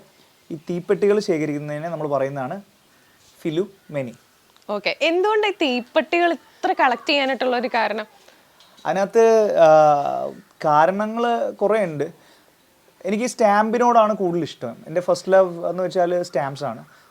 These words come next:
Speaker 1: സെക്കൻഡ് ലവ് വൺ റുപ്പി നോട്ടാണ്. ആ, അപ്പം തേർഡ് ലവ് ആയിട്ട് വന്നത് മാച്ച് ബോക്സ് ആണ്. ഇത് വരാൻ കാരണം എന്ന് വെച്ചാൽ എൻ്റെ അച്ഛൻ, he was a chain smoker.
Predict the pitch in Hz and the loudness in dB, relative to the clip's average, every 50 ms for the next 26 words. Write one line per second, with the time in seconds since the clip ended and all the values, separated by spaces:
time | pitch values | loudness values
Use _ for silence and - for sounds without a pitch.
0 | _ - - 180 165 - 185 185 196 196 214 220 196 185 175 175 170 170 156 180 | _ -8 -4 -4 -2 0 -2 -2 -2 0 -2 0 0 0 -2 -2 -4 -4 -4 -6
1 | 170 160 151 131 117 113 107 107 - _ _ _ _ _ _ _ _ _ _ - | -6 -6 -6 -6 -6 -8 -10 -10 -14 _ _ _ _ _ _ _ _ _ _ -6
2 | 139 135 127 127 127 127 - - 64 64 57 - - - - - 226 214 208 - | -4 -2 -2 -2 -4 -6 -8 -8 -8 -8 -8 -10 -8 -8 -4 -2 -2 -2 -4 -10
3 | _ _ _ _ _ _ _ _ - _ - - 220 220 240 247 226 247 247 247 | _ _ _ _ _ _ _ _ -20 _ 0 2 4 4 4 4 2 2 0 2
4 | 247 254 247 240 233 208 233 226 220 208 214 202 208 214 208 202 180 160 - - | 4 4 4 2 2 0 0 0 0 0 0 -2 -2 -2 -2 0 0 -2 -2 -2
5 | 160 160 156 - - 139 117 139 170 214 202 196 175 165 185 202 220 226 226 208 | -2 -2 -2 -2 -4 -4 -4 -2 -4 0 4 4 6 6 6 4 2 4 4 4
6 | 202 202 196 202 202 202 202 190 180 196 185 180 185 185 180 180 175 175 _ _ | 4 2 0 -2 -4 -4 -4 -6 -4 -2 -2 -2 0 -2 -2 -2 -4 -8 _ _
7 | _ _ _ _ _ _ - 185 214 226 208 202 - 233 208 175 175 190 202 202 | _ _ _ _ _ _ -6 2 6 6 6 6 4 -4 -2 0 2 2 2 2
8 | 214 190 - 202 190 190 190 - - 160 143 135 - - 120 | -2 -2 0 0 0 0 -2 -6 -6 -8 -8 -8 -8 -12 -14